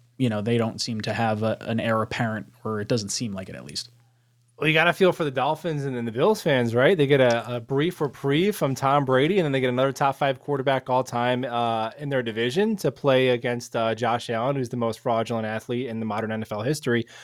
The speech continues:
Speaker 2: But, uh, it, yeah, it's, it's, it's exciting. It's exciting to be the Dragon, as, um, as Aaron Rodgers put it. You love it. Uh, the, and, man, it's just, it, I still can't believe it until I see it, like, on, with my own eyes, hopefully not in the preseason,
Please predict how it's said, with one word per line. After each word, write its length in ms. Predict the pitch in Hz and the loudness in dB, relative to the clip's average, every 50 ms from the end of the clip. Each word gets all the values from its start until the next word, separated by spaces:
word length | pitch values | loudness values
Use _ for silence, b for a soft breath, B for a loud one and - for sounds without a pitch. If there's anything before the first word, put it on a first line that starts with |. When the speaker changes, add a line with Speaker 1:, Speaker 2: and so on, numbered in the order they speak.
| b b b - | b b b 6
Speaker 2:
But, 320 | 156 151 147 143 - - b b b b b b | 6 8 8 6 2 -4 b b b b b b
uh, 260 | 135 139 143 143 147 156 | 2 4 4 4 6 6
it, 100 | 175 185 | 6 6
yeah, 120 | 202 208 | 6 6
it's, 100 | 165 - | 4 2
it's, 200 | 160 143 - - | 0 -4 -4 -6
it's 200 | 135 156 143 - | -6 -6 -4 -4
exciting. 440 | 165 147 - - 156 147 123 92 87 - _ _ _ - | -4 -2 2 4 4 4 4 0 -4 -12 _ _ _ -6
It's 160 | 139 127 156 | -4 -2 -2
exciting 300 | 143 - 156 156 165 165 | 2 2 2 4 4 2
to 80 | 147 | 2
be 180 | 123 139 147 151 | 2 2 2 2
the 80 | 147 135 | 2 2
Dragon, 540 | 139 139 131 127 127 120 127 127 123 123 | 4 6 8 8 8 6 6 4 2 2
as, 520 | 139 - - 135 127 123 120 123 123 - - - - | 0 -2 0 2 4 4 4 4 2 -2 -6 -6 -4
um, 540 | 139 127 120 113 107 107 104 101 104 113 - - | -2 0 0 0 0 -2 -4 -6 -8 -10 -8 -2
as 160 | 139 135 135 | -2 2 2
Aaron 200 | 143 139 131 131 | 4 4 4 4
Rodgers 340 | 127 123 117 117 120 120 113 | 4 4 4 4 2 0 -2
put 200 | - - 131 113 | 0 0 2 2
it. 140 | 113 120 - _ _ _ _ _ _ _ _ - | 2 0 -4 _ _ _ _ _ _ _ _ 0
You 120 | 135 143 | 2 4
love 200 | 143 135 127 123 | 6 6 4 4
it. 180 | 123 123 - _ _ _ _ _ _ _ _ _ _ _ 113 | 0 -2 -4 _ _ _ _ _ _ _ _ _ _ _ -4
Uh, 340 | 117 120 113 110 107 107 - - _ _ | -4 -2 -2 -2 -4 -4 -6 -10 _ _
the, 140 | 135 151 147 - _ - | -8 -8 -8 -8 _ -4
and, 420 | 160 160 165 165 165 156 131 - - - _ _ _ _ _ _ _ _ _ _ _ _ _ - | 0 0 2 2 0 -2 -4 -8 -10 -14 _ _ _ _ _ _ _ _ _ _ _ _ _ -8
man, 320 | - 175 170 113 90 - _ _ _ | -4 -4 -4 -4 -8 -12 _ _ _
it's 200 | - 147 147 - | -6 -4 -4 4
just, 320 | - 214 214 208 - - _ _ - | 6 6 6 6 2 -8 _ _ -4
it, 160 | 147 165 175 - | -2 -2 -2 0
I 140 | - 170 185 | 0 0 0
still 340 | 180 - - 220 240 247 208 | 2 4 6 6 6 6 4
can't 280 | - - 190 208 180 | 2 0 0 0 0
believe 260 | 147 147 151 160 160 | 0 -2 0 0 0
it 60 | 170 151 | 0 -2
until 220 | 139 - 180 190 | -2 -2 0 0
I 100 | 190 160 | 0 0
see 320 | - - - 131 123 127 | -2 -4 -4 -2 0 0
it, 160 | 139 - - 139 | 0 -2 -4 -6
like, 140 | 131 127 - | -8 -8 -6
on, 400 | 120 131 143 151 156 156 165 - _ _ _ | 0 2 2 2 2 0 -4 -8 _ _ _
with 240 | - 160 165 160 - | -2 -2 -2 0 2
my 140 | 180 170 156 | 2 2 4
own 180 | 147 156 156 139 | 4 2 2 2
eyes, 300 | 127 127 131 139 131 - | 2 2 2 0 0 -2
hopefully 260 | 147 139 - 180 165 | -4 -2 -2 0 0
not 120 | 160 156 | 2 0
in 40 | 151 | 0
the 60 | 139 | -4
preseason, 560 | - - 151 139 - - 135 127 113 117 107 | -6 -4 -4 -4 -4 -4 -4 -4 -4 -4 -6